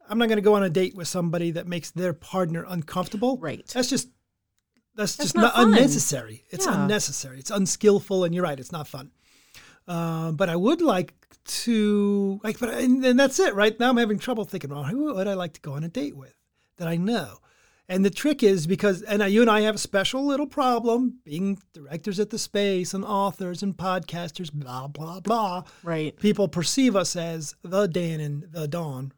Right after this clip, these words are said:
Speaker 1: versus just peeps,
Speaker 2: Mm-hmm.
Speaker 1: right? Some people do. A lot of people don't.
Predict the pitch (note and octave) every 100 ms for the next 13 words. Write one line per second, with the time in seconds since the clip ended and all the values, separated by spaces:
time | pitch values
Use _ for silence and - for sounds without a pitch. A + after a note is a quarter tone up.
0 | - F3+ D#3 D#3+ - C#3+ - G3+ - -
1 | - _ _ E3+ B2+ E3+ E3 D#3+ A3+ -
2 | C4 B3 F#3 E3+ C#3+ F#3 G#3+ G3+ E3+ D3+
3 | C#3 D3 D#3 -